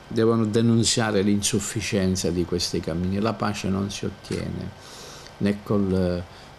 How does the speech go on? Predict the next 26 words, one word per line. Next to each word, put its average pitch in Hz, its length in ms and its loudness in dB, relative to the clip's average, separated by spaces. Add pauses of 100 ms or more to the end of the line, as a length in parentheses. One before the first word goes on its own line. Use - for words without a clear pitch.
(300)
mm, 95 360 2 (760)
potere, 95 680 0 (320)
ecco, - 420 -10
né 95 280 0
con 95 220 -4
la 92 120 2
ve-, 90 360 0
nel, 95 460 0
con 98 440 2
la, 90 280 2 (520)
le, 95 240 4
le, 85 500 0 (360)
il 101 140 0
sistema 101 680 2
del 95 220 2
dominio 95 540 4
intellettuale, 98 1120 0
neanche 101 500 -2
contro 92 640 -6
il, - 220 -6 (120)
con 95 160 -4
il 87 140 -2
sistema 85 520 -4
dell'avere, 85 680 0
del, 85 180 -2 (400)
del 87 300 2